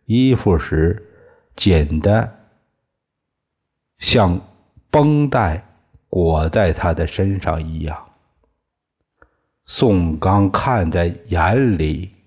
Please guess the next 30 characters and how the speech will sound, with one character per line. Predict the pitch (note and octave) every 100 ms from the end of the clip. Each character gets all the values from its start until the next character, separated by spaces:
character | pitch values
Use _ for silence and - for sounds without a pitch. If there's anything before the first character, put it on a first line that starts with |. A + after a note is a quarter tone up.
| _
难 | E2 D#2 G2 G2+
过 | F#2+ D#2+
在 | D2+ D#2
心 | - - F2+ E2+
里。 | F#2 - _ _ _ _ -
他 | - E3+
觉 | - A#2
得 | D#3 D3
自 | - D#3+ G2
己 | - D#2+ D#2 -
太 | - D3 G#2
对 | D#2 G2 D#2+
不 | D2
起 | - E2
林 | D2+ D2+ F2 F#2
红 | - D2 D#2+ F2
了。 | - _ _ _ - -
他 | - E3+
从 | E3+ B2
沙 | B2+ - C#3+ C#3
发 | C3 C#3 C#3
上 | A#2+ E2+ - - _ - _ _ _ _ _ _ -
站 | D3 A#2+ E2
了 | D#2+
起 | -
来， | E2 E2+ - _ _ _ _ _ _
坚 | - B2 A#2+ A#2
定 | A#2 D#2
地 | D#2
说 | E2 D#2+